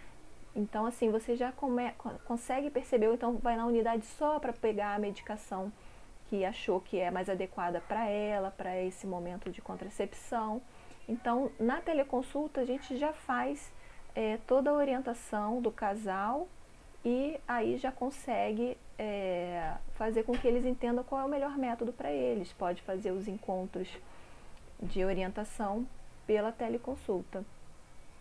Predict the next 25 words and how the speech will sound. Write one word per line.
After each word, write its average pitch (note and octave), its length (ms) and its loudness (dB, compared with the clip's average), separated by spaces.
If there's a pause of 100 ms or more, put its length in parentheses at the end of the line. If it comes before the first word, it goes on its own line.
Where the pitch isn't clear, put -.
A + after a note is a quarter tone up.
(580)
Então, C4 400 2
é D4+ 100 2
uma E4 180 -2
questão C#4+ 460 0
de C4+ 260 2
organizar C4+ 560 4
o A#3+ 60 0
setor A#3 540 0
pra A3 160 2
usar A3 280 2
as B3 100 -4
tecnologias, A#3 800 0
como G#3+ 180 0
a A3 60 4
gente A#3 240 2
tá B3+ 120 0
usando A#3+ 300 2
agora. A3+ 500 2 (1080)
Esse G#3 280 4
encontro A3 480 2
seria G3+ 360 4
presencial, G3 800 0
seria F#3+ 340 2
num F#3+ 160 0
auditório, G3 840 2